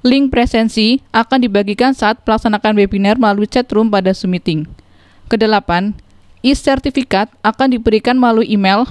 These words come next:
maksimal H plus tujuh setelah pelaksanaan webinar dengan ketentuan sebagai berikut. Pertama, mengikuti webinar dengan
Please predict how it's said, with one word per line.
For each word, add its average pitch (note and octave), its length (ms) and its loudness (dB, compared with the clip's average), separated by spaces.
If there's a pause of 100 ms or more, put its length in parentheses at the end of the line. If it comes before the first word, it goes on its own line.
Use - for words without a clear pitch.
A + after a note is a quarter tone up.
maksimal A3+ 400 0
H A#3 320 0
plus B3+ 160 0
tujuh G#3 480 -2
setelah A3 480 0
pelaksanaan G#3+ 400 0
webinar F#3+ 480 0 (320)
dengan A3+ 240 2
ketentuan A#3+ 560 0
sebagai G#3 400 0
berikut. G#3+ 320 -2 (720)
Pertama, G#3 560 0 (320)
mengikuti B3 480 2
webinar A3 480 2
dengan G#3 240 -2